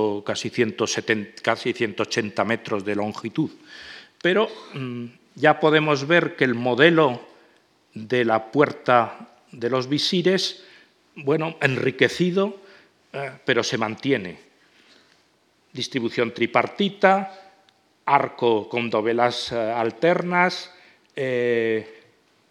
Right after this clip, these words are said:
manteniendo las puertas, eh, adinteladas, friso de arcos ciegos, más complicados, ya se aparece el,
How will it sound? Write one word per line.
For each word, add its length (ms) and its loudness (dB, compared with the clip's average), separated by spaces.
manteniendo 580 -2
las 180 -4
puertas, 800 -2
eh, 320 -6
adinteladas, 960 0
friso 560 0
de 120 2
arcos 680 0
ciegos, 720 0
más 320 2
complicados, 880 0
ya 160 -4
se 180 -4
aparece 640 -2
el, 240 -8